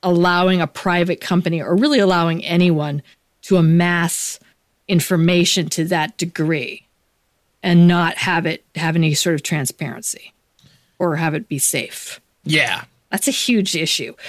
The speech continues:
Speaker 1: But I also, I don't know, I think that that argument, you know, you, you can apply that argument to a lot of different other times when there was a technological advance and have the same sort of, and have the same sort of, um,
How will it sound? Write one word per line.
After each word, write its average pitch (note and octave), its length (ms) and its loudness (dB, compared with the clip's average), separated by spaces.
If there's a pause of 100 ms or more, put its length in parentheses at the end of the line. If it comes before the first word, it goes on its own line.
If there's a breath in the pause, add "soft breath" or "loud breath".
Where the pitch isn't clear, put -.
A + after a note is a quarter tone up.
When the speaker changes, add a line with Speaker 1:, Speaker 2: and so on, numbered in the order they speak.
(240 loud breath)
Speaker 1:
But B3 360 0
I G3 140 2
also, G#3 300 2
I G3 140 0
don't G3+ 140 6
know, G3 80 4
I D3+ 100 0
think G3 200 -2
that F3 140 -2
that F3 200 -2
argument, E3+ 560 0 (520)
you G3+ 80 0
know, F#3 100 4
you, F#3 320 4
you G3+ 140 -2
can G3+ 140 2
apply G#3 360 0
that E3 160 2
argument D#3+ 520 0
to E3 360 -2
a D3+ 40 -2
lot D3+ 220 0
of D3 100 -8
different D#3 340 -6
other C#3 480 -4
times F3 640 -4
when D#3+ 200 0
there D3+ 140 0
was D#3 260 -2
a - 60 -10
technological D#3+ 720 -2
advance D#3+ 640 -4 (400 loud breath)
and E3 100 -4
have F3+ 200 -2
the F#3 80 -4
same F#3 280 2
sort F3 280 2
of, - 360 -4 (540)
and F#3+ 100 0
have F3 160 0
the E3 60 -2
same F3 260 2
sort E3+ 260 2
of, C#3 260 -4
um, C#3 540 -8